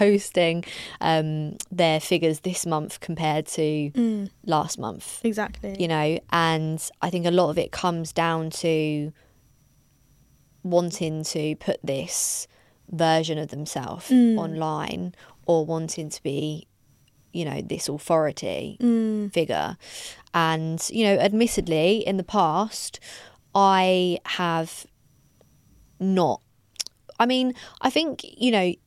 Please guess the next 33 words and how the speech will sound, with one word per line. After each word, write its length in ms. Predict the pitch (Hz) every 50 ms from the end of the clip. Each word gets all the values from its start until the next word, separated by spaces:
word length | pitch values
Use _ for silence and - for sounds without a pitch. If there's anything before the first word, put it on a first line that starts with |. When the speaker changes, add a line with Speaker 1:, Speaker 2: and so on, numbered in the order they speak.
| -
Speaker 1:
y-, 140 | - 196 - _
your 240 | 208 202 247 269 262
social 320 | - 320 302 269 - 254
media 320 | 233 220 202 180 175 170
is 120 | 170 185 185
your 120 | 190 185
social 280 | 180 - 180 175 - 170
media 380 | 165 160 156 135 107 120 135 185 _
Speaker 2:
Mm. 180 | 262 269 240 214
Speaker 1:
at 120 | - -
the 80 | 185 185
end 100 | 175 175
of 60 | 156
the 60 | -
day. 340 | 160 - 107 95 110 185 - _ _ - - - - - - - - - _ _ _ _ _ _ _ - _ -
And 560 | - 196 185 180 180 180 180 180 180 180 180 180 - - - - - - _ _ _ _ _ _ _ _ _ _ _ _ _ _ _ _ _ _ _ _ - - - -
it's 420 | - 226 - - - - - - - _ - - _ _ _ _
normal 600 | 220 214 220 226 233 233 220 202 185 175 170 165
to 140 | - - -
post 600 | - - 196 180 170 165 - - - - _ - -
on 140 | - 190
Instagram 840 | 180 180 175 - - 180 180 165 165 160 160 160 165 165 165 170 180 - _ _ _ _ _ _ _ _
your 200 | - 185 180 170
highs, 840 | 170 - 190 185 165 - 80 76 - - - - - - - - - - _
right? 360 | 170 170 180 202 233 247 - -
Speaker 2:
Yeah, 220 | 240 240 240 220
Speaker 1:
It 60 | 196
Speaker 2:
for 60 | 175 233
Speaker 1:
is 120 | 247 208
Speaker 2:
sure. 160 | - 208 -
Speaker 1:
normal. 260 | 165 165 156 160 165
Speaker 2:
Mm. 500 | - 202 247 277 - - - - - 202
Mm. 60 | 214